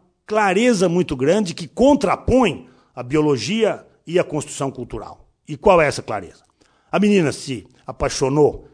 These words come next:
de alguma forma, ou começou a ter um interesse mais profundo pelo garoto com que ela ficou na última festa. O trato diz que ficar não é namorar,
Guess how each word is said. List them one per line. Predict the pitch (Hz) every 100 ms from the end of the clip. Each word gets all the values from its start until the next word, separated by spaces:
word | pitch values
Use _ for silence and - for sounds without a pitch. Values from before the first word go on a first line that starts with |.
| _
de | 123
alguma | 117 127
forma, | 113 139 120 110
ou |
começou | - 127 120 139
a | 123
ter | -
um | 120
interesse | 120 113 120 120 113
mais | 123 123
profundo | - 107 - 117 98
pelo | - 110
garoto | 117 110 127 104 -
com | 113 117
que | -
ela | 104 101
ficou | - 151 - 139 120
na | 107
última | 110 104 180
festa. | 185 - 208 - _ _ _ _ _ _ _ _ _ _ -
O | 233
trato | 226 190 165 139 - 135
diz | 117 131 147 - - - _ _ _
que | 143
ficar | - - 120 135 120
não | 127 127
é | 120
namorar, | 120 135 185 208 196 254 -